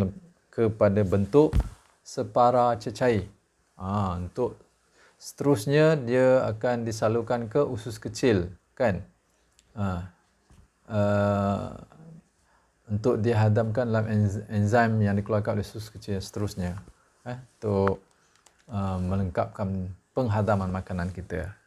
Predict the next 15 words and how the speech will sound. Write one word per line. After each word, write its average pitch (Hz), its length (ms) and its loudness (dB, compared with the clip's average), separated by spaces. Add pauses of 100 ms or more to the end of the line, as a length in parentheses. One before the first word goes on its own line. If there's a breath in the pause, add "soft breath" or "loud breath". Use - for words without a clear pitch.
(120)
Ha, 85 320 -8
begitu, 87 320 -10
eh. 85 160 -6 (1400 loud breath)
So, 160 320 4
itu 143 240 4
tips 143 320 0
nombor 113 240 -2
empat. 156 320 6 (800 loud breath)
Jangan 110 320 2
makan 101 720 0 (240)
berlebihan 101 640 2
sehingga 98 560 0
sampai 95 480 -6
senak 101 400 -2
perut, 117 320 -6